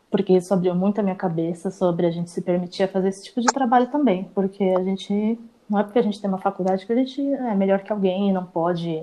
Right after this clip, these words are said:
trabalhar como camareira, enfim, como uma, qualquer coisa do tipo. Só que eu não tava conseguindo li-, conciliar muito bem essas atividades com a minha produção de conteúdo.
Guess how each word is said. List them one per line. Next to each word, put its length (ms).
trabalhar 320
como 280
camareira, 720
enfim, 340
como 340
uma, 260
qualquer 260
coisa 400
do 140
tipo. 460
Só 180
que 540
eu 120
não 100
tava 240
conseguindo 440
li-, 240
conciliar 480
muito 260
bem 300
essas 300
atividades 640
com 380
a 80
minha 180
produção 380
de 100
conteúdo. 580